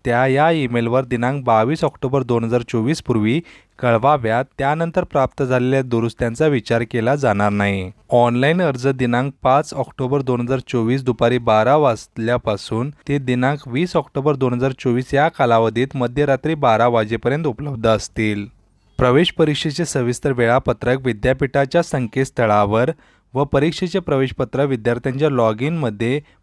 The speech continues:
पर्सनल log in-मध्ये डाउनलोडिंगकरिता नंतर उपलब्ध करण्यात येईल. पीएचडी प्रवेश परीक्षा ऑफलाईन स्वरूपात आयोजित केली जाईल आणि याबाबत सूचना वेळोवेळी विद्यापीठाच्या वेबसाईटवर प्रसिद्ध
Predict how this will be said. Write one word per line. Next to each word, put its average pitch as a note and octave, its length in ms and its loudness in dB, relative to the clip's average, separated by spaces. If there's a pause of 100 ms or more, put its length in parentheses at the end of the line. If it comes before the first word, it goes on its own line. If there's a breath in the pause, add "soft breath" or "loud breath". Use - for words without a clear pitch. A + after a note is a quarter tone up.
(120)
पर्सनल C#3+ 520 0
log B2+ 160 0
in-मध्ये C3 360 0
डाउनलोडिंगकरिता B2 1400 -2 (120)
नंतर A#2+ 420 -2
उपलब्ध A#2+ 400 -2
करण्यात G#2+ 480 -4
येईल. G2+ 360 -2 (220)
पीएचडी C3+ 560 2
प्रवेश C3 360 2
परीक्षा C3 380 0
ऑफलाईन C3 500 2
स्वरूपात C#3 560 -2
आयोजित A2 280 0 (120)
केली G#2+ 220 -2
जाईल A2 440 0 (380 soft breath)
आणि C3+ 280 0
याबाबत D3+ 480 2
सूचना B2 440 -4
वेळोवेळी C3 580 0
विद्यापीठाच्या B2 720 -2
वेबसाईटवर C3 720 0
प्रसिद्ध A2+ 460 -2